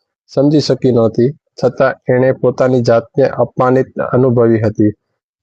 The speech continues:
ને ચૂપચાપ ત્યાંથી ખસી ગઈ હતી. એ પછી આવા અનેક પ્રસંગો બની ગયા. આવા વ્યવહારથી એણે ખૂબ જ લજ્જા અનુભવી હતી. ઘણીવાર એના મા-બાપ ઉપર એને રીસ ચડતી હતી કે કુદરતે તો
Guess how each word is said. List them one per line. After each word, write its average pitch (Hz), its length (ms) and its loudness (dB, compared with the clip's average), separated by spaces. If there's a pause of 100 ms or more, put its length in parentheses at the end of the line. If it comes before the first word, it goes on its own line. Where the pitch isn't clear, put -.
(100)
ને 147 160 2
ચૂપચાપ 143 600 0
ત્યાંથી 131 300 0
ખસી 143 360 -2
ગઈ 110 140 2
હતી. 107 260 -4 (760)
એ 135 160 4 (480)
પછી 139 320 -2
આવા 127 400 0
અનેક 139 380 0 (100)
પ્રસંગો 131 420 0
બની 123 300 2
ગયા. 101 240 2 (220)
આવા 113 200 0
વ્યવહારથી 120 600 0
એણે 123 180 2
ખૂબ 131 300 0
જ 131 100 0
લજ્જા 113 340 2
અનુભવી 110 380 2
હતી. 110 240 -4 (760)
ઘણીવાર 151 460 2 (160)
એના 139 200 2
મા-બાપ 127 420 2 (800)
ઉપર 135 340 -2
એને 127 280 2
રીસ 123 240 0
ચડતી 127 320 0
હતી 120 320 0
કે 131 260 -2
કુદરતે 135 560 0
તો 135 300 0